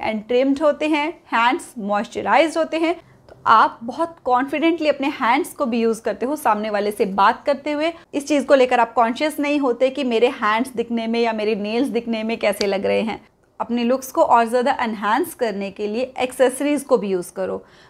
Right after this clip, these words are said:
एक्सेसरीज वो होनी चाहिए जो आपकी overall पर्सनैलिटी को कॉम्प्लीमेंट करती हो, ऐसी नहीं होनी चाहिए कि जो आपकी पर्सनैलिटी को टेक ओवर कर जाए।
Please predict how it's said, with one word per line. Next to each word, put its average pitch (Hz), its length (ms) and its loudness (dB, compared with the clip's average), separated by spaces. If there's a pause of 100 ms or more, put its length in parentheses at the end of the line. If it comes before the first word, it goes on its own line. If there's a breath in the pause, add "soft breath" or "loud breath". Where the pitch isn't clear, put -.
(240 soft breath)
एक्सेसरीज 285 560 0
वो 214 120 2
होनी 247 220 -2
चाहिए 277 260 0
जो 254 120 -2
आपकी 220 240 -2
overall 208 300 0
पर्सनैलिटी 220 680 -2
को 294 240 -2
कॉम्प्लीमेंट 330 680 2
करती 294 300 2
हो, 349 200 4 (200)
ऐसी 277 300 2
नहीं 320 160 4
होनी 277 240 2
चाहिए 262 220 0
कि 294 120 -2
जो 294 140 0
आपकी 226 340 2
पर्सनैलिटी 247 540 -6
को 294 100 -6
टेक 240 300 -6
ओवर 190 180 -2
कर 185 180 -6
जाए। 180 220 -8